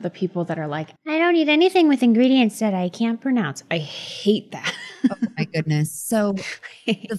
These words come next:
Speaker 2: funniest part about that, though, is that if you Google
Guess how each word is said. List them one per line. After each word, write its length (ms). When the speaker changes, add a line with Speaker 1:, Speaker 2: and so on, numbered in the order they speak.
Speaker 2:
funniest 440
part 200
about 340
that, 240
though, 420
is 280
that 280
if 140
you 160
Google 680